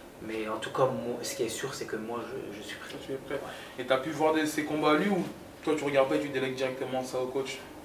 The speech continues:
Speaker 2: Sans lui prêter
Speaker 1: Franchement,
Speaker 2: attention.
Speaker 1: ben, moi, ben, je gère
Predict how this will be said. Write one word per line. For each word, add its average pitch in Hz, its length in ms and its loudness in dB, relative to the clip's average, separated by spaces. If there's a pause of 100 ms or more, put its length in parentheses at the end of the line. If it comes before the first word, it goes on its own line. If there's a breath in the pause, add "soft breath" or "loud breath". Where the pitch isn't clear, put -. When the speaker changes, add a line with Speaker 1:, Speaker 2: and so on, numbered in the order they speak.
(280)
Speaker 2:
Sans 131 160 0
lui - 80 4
prêter 143 120 2
Speaker 1:
Franchement, 131 260 6
Speaker 2:
attention. 135 180 -2 (120)
Speaker 1:
ben, 117 720 4 (480)
moi, 127 360 8
ben, 113 360 4
je 120 180 0
gère - 240 0